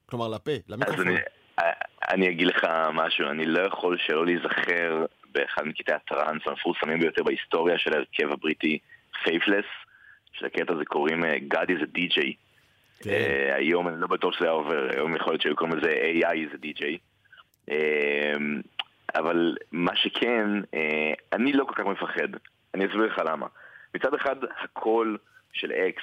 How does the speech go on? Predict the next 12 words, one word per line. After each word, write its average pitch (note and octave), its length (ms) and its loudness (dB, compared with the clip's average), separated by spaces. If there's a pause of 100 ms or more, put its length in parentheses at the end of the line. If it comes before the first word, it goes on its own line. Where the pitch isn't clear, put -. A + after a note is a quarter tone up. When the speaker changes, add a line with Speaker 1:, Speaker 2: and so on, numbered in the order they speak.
(100)
Speaker 2:
כן, F#2 160 -2
של F#2 120 0
השדרן, E2+ 640 -2 (120)
אה, D2 640 0
נשמע F2+ 360 0
טוב, F2 380 0
הם, D2 380 -2 (520)
בעזרת D2+ 440 -2
הבינה F2 160 0
המלאכותית, F2+ 500 -2
הם E2 200 0
כן F#2+ 200 0